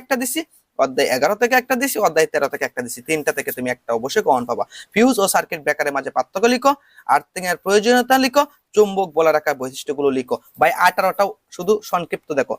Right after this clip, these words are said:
সংক্ষিপ্ত মাত্র দিছে আঠারোটি, খুব বেশি দিছি ভাই। আঠারোটি সংক্ষিপ্ত না পড়লে কেমনে হবে?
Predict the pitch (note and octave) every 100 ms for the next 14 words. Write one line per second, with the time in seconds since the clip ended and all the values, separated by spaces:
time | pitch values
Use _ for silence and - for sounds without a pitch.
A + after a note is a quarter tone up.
0 | _ - - G3 F3+ G#3 - G3+ G3+ -
1 | G3 F#3 F3+ D#3+ D3+ D3+ C#3 C3 B2 D#3
2 | C3 D#3 F3 F3 - E3+ B2 _ _ -
3 | D3+ E3 D3+ D#3+ E3 D3 D#3 E3 D#3 -
4 | D#3 D#3 C3 C3 B2 A#2